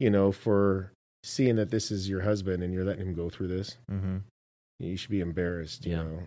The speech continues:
Speaker 1: It's
Speaker 2: Well, I think it's just a, you know, the Democrat Party is controlling this, you know, and they needed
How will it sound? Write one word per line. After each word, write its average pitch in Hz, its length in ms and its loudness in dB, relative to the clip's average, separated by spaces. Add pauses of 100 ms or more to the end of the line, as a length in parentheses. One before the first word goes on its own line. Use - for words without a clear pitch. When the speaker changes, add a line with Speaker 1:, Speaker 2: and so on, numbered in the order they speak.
Speaker 1:
It's 101 300 -10 (600)
Speaker 2:
Well, 123 220 8
I 117 160 8
think 101 160 4
it's 87 80 -2
just - 200 -8
a, 85 120 -2 (460)
you 95 100 -6
know, 87 120 -6
the 110 60 -6
Democrat 98 460 -4
Party 90 340 2
is 80 280 -6 (720)
controlling 87 480 0
this, 80 260 -4 (340)
you 90 120 0
know, 85 220 -2 (120)
and 87 140 -4
they 87 100 0
needed 85 480 0